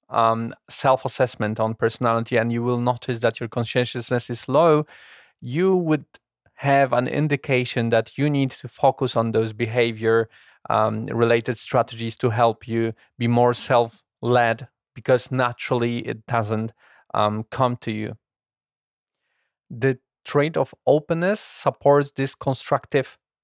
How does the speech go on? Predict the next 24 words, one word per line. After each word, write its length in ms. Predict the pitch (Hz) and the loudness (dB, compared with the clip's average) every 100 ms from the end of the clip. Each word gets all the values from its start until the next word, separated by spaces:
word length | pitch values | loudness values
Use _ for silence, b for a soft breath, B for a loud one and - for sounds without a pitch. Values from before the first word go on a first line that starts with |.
| _ | _
thought 400 | - 143 151 - | 2 2 2 0
pattern 320 | 117 - 104 | 0 0 -6
strategies. 600 | - 110 107 107 120 147 B B B B | -2 -2 -2 -6 -8 -10 B B B B
Um, 560 | - 107 110 110 110 - - | 0 2 2 0 -6 -8 -10
so 420 | - 139 135 - _ _ | 2 4 4 0 _ _
people 600 | 151 151 - 139 135 131 _ _ _ | -8 -6 2 4 4 -2 _ _ _
high 300 | - 147 156 | -2 0 0
in 320 | 139 139 131 - | -2 -4 -6 -2
openness 580 | 135 - 135 131 127 - | 0 0 -2 -2 -4 -2
are 180 | 120 123 | 0 2
usually 380 | 127 127 139 131 | 0 -4 -4 -2
more 400 | 127 123 123 - | 4 6 4 2
imaginative, 880 | 123 127 123 120 127 127 127 131 - | -2 -2 -2 -4 -2 -2 -2 -4 -4
are 360 | - 131 117 117 | -4 0 2 0
more 600 | 117 120 120 123 123 117 _ _ - | -4 0 2 4 2 0 _ _ -16
visual, 600 | 110 147 143 147 139 143 | 0 0 2 4 4 4
so 240 | - 131 | 0 0
it's 300 | 131 123 - | 0 -4 -10
easier 340 | - 131 123 123 | -6 -4 -2 -4
for 260 | - 120 | 0 0
them 300 | 113 117 117 | 2 2 0
to 140 | 117 120 | 0 -4
visualize, 760 | 117 123 135 123 123 123 123 | -2 0 2 4 4 0 -2
to, 380 | - 117 113 113 | -8 -6 -4 -6